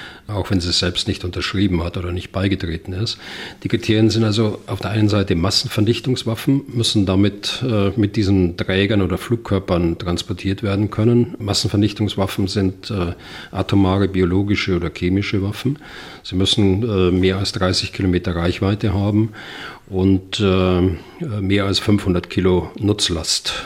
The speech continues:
in Anführungsstrichen, äh, haben. Auf, äh, keine der in Rede stehenden, äh, Flugkörper treffen diese Kriterien zu.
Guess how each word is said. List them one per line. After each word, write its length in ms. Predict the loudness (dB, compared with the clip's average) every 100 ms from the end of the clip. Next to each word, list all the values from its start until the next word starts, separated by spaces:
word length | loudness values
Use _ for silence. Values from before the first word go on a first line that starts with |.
| -8
in 140 | -8 -4
Anführungsstrichen, 840 | -4 -2 -2 -2 -4 -6 -6 -6
äh, 360 | -8 -10 -8 -6
haben. 460 | -4 2 2 0 -10 -16 -14 -12 -14 -16 -6
Auf, 640 | -6 -4 -8 -10 -12 -10 -6
äh, 200 | -6 -6
keine 360 | 0 4 4 4
der 180 | 2
in 80 | 2
Rede 300 | 2 4 4
stehenden, 720 | 2 2 2 2 2 0 0 -2
äh, 240 | -6 -4 -6
Flugkörper 640 | 0 0 2 0 0 0
treffen 320 | 0 0 0
diese 240 | 0 -2 -2
Kriterien 500 | -4 0 2 2 0
zu. 480 | -2 0 0 0